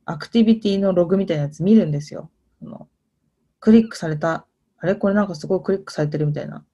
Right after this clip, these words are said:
のとか、めっちゃ、なんていうの？見られてるみたいなのとか、わかるじゃないですか。わかるんですよ。まあ、あの、ちょっと自分で見てみてください。あの、スマ-、あ、スマホじゃ、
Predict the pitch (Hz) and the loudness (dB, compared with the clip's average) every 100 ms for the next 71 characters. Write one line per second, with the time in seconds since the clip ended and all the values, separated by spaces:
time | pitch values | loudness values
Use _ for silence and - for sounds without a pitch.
0 | _ 147 147 143 165 156 151 - - _ | _ -12 -10 -6 -4 -4 -6 -14 -20 _
1 | - 185 151 _ - 208 208 - 180 - | -2 -2 -2 _ 2 2 2 -2 -12 -12
2 | - - 190 180 185 196 156 - - 151 | -14 -14 -8 0 2 2 0 -4 -12 -12
3 | - 147 147 - 147 156 - 170 165 240 | -12 -12 -16 -18 -16 -16 -8 -4 -2 -2
4 | 220 143 - 151 - - - _ _ 160 | -2 -6 -10 -16 -18 -20 -20 _ _ -2
5 | 226 262 160 151 - - - 160 151 147 | 2 2 0 -6 -10 -14 -10 -8 -4 -6
6 | 147 _ - - 139 160 185 180 190 202 | -6 _ -16 -14 -8 -6 -4 -2 -2 -2
7 | 170 147 - 151 - 156 151 - 226 - | -4 -6 -10 -12 -10 -10 -4 2 2 2
8 | 170 160 208 226 277 285 285 | -8 0 2 4 4 2 0